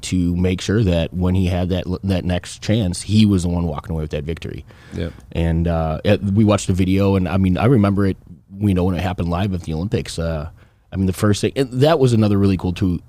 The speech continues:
Speaker 1: was even in the highest level of success, he turned around and he, he literally hit his knees and he bowed to Usain,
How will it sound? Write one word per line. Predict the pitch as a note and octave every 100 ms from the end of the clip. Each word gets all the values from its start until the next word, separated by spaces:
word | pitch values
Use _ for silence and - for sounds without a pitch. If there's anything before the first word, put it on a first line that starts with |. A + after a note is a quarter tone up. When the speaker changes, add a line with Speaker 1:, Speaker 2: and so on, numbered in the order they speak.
| - -
Speaker 1:
was | G2 G2 F#2 F2+ F2 - - _ -
even | B2+ D3+ D3+ -
in | A#2 A2+ A2+ G#2 - _ _ _ _ _ _ _ _ _ F#2 F2+
the | G#2 G#2+ E2
highest | - G#2+ A#2 A#2+ -
level | G2 F#2+ G2
of | F2
success, | - E2 - F#2 G2
he | G2+
turned | F#2+ G#2
around | F#2+ F2+ F#2+
and | F2+
he, | F#2 F#2 -
he | F2 F2 D#2+
literally | G2 G#2 G2+
hit | F#2 F#2+
his | F2+
knees | F#2 F2+
and | F2
he |
bowed | D#2+ E2+ D#2+
to |
Usain, | D#2+ E2 - D#2 D#2+ D#2+